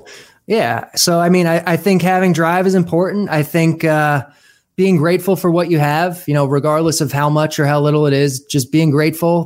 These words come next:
Speaker 2: being, being happy with who you are while
Speaker 1: Mm-hmm.
Speaker 2: still trying to be your best self, you know, like, you know, not everyone's gonna be perfect, um, but being happy with who you are while striving for perfection, I think is, is a really important, uh,
Speaker 1: Mm.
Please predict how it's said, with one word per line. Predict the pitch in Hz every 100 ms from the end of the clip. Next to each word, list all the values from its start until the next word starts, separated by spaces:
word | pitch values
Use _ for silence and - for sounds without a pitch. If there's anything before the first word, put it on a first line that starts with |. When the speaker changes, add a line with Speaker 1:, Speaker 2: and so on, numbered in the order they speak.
| 151
Speaker 2:
being, | 151 156 147 143 _ _
being | 170 147
happy | 151 156 190 175
with | 160
who | 170
you | 175 170 151
are | 151 170 175 - - _
while | 143 165 165
Speaker 1:
Mm-hmm. | -
Speaker 2:
still | - 175 170
trying | 170 165 160 160
to | 151 139
be | 160
your | 151 131
best | 143 127
self, | - 113 107 - -
you | 131
know, | 127 131
like, | 131 123 - _ _ _ _ _ _ _
you | 143
know, | 135
not | 127 143 185
everyone's | 196 196 190 170
gonna | 185 165
be | 165
perfect, | - 196 - 131 123 - 147
um, | 156 143 135 127 - _ _
but | 151
being | 196 196
happy | 165 180 220 233
with | 208 190
who | 208
you | 185 170
are | 165 151
while | 151 147
striving | - 147 156 143 143 131
for | - 143
perfection, | 131 123 139 127 -
I | 123 117
think | 135 123
is, | 127 123 - - -
is | 131
a | 123
really | 127 127
important, | 120 113 127 123 127
uh, | 123 120 123 113
Speaker 1:
Mm. | 120 117 110